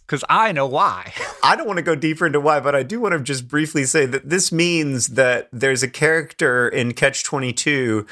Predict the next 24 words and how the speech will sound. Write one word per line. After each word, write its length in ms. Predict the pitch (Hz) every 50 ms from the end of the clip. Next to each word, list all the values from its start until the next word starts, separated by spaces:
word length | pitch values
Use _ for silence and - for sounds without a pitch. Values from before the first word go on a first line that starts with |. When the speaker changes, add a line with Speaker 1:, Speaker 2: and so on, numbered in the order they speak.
| - - _ _
Speaker 2:
who's, 260 | 131 127 120 110 107
of 100 | 113 -
course, 240 | - 143 123 - -
a 40 | 123
major 500 | 113 113 123 127 131 123 127 139 127 123
in 140 | 127 117 110
the 140 | 113 117
Army 680 | 123 127 123 127 131 135 127 113 104 98 98 98 104 101 _ _ _ _ _ _ _
or 80 | 110 98
the 180 | 104 107 113
Air 120 | 107 107 107
Speaker 1:
Mm-hmm. 80 | 135
Speaker 2:
Force, 240 | 110 - 101 107 - 117
whatever 340 | 104 104 101 85 90 85
it 120 | 87 85 85
is, 260 | 85 85 95 - - - - - - _
in 160 | - 104 101
Catch 240 | 101 - 117 107 -
twenty-two, 640 | - 143 120 104 98 90 - 117 95 87 92 95 - _ _ _ -
the, 180 | 107 98 90 - _ _ _ _
one 160 | - 101 101 101
of 80 | 98
the 80 | 101 95
great 380 | 82 107 104 98 101 - -